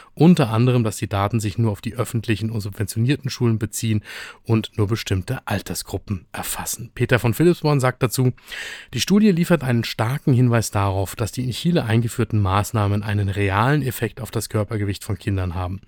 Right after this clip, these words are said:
Das unterstützen auch andere Evaluationsstudien,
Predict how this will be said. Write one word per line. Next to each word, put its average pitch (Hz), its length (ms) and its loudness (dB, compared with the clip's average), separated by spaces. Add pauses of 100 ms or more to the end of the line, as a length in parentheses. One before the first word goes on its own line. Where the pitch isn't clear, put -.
(400)
Das 104 300 0
unterstützen 127 580 -2
auch 147 220 -4
andere 123 400 4
Evaluationsstudien, 101 1120 0